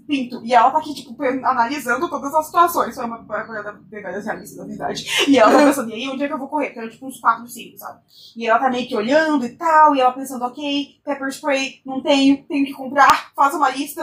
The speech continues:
<laughs> E aí ela tá, tipo, pensando nisso. Até que, de repente, o carro vem, dá um cavalo de pau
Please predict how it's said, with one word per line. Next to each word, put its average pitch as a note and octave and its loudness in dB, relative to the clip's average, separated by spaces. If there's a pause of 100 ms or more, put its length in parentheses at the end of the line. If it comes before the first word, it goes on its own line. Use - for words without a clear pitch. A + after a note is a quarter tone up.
<laughs> A#4 -6
E G4 2
aí G4+ 8
ela A4 6
tá, G#4 -4
tipo, G4 -8
pensando F4 -10
nisso. E4+ -16 (400)
Até A4+ -6
que, G4 -10
de G4+ -6 (120)
repente, F#4 -6 (240)
o F#4+ -4
carro C#4+ 2
vem, B3 -4
dá A#3+ 2
um F4+ -6
cavalo C4+ 0
de C#4 -8
pau A#3+ 4